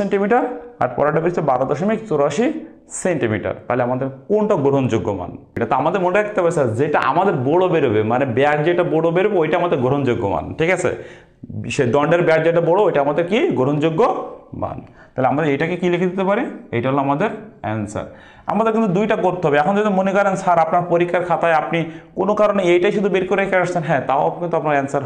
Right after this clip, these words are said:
হবে। কিন্তু স্যার চাইলে আপনা-, যেমন স্যার, স্যার চাইলে দেখো তো এটা আট মার্কের আনসার, আপনাকে পাঁচ বা ছয় দিল, দুইটা করলে আপনাকে ফুল নাম্বার পাবেন, ঠিক আছে? তো আশা করি যে আপনি দুইটা করবেন, ঠিক আছে? ওকে, দেখেন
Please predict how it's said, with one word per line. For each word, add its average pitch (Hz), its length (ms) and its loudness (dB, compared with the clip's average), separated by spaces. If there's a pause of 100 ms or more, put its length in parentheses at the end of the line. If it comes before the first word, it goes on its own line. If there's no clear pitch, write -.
হবে। 156 200 0 (460)
কিন্তু 143 400 0 (160)
স্যার 131 280 0
চাইলে 151 300 2
আপনা-, 135 480 0
যেমন 139 340 2
স্যার, 147 120 2
স্যার 143 200 0
চাইলে 151 260 2
দেখো 156 200 2
তো 165 100 2
এটা 156 220 2 (280)
আট 127 360 0
মার্কের 165 240 0
আনসার, 175 280 0 (360)
আপনাকে 139 300 -2
পাঁচ 143 300 0
বা 139 100 0
ছয় 135 280 0
দিল, 98 240 -2
দুইটা 160 380 0
করলে 190 260 0
আপনাকে 151 260 -4 (100)
ফুল 147 160 -2
নাম্বার 123 260 0
পাবেন, 95 280 -2
ঠিক 180 140 2
আছে? 175 160 -2 (440)
তো - 60 -2
আশা 175 160 0
করি 190 160 2
যে 185 60 4
আপনি 175 160 2
দুইটা 165 260 2
করবেন, 160 320 0 (240)
ঠিক 190 120 0
আছে? - 260 -4 (600)
ওকে, 104 220 0 (2250)
দেখেন 120 340 0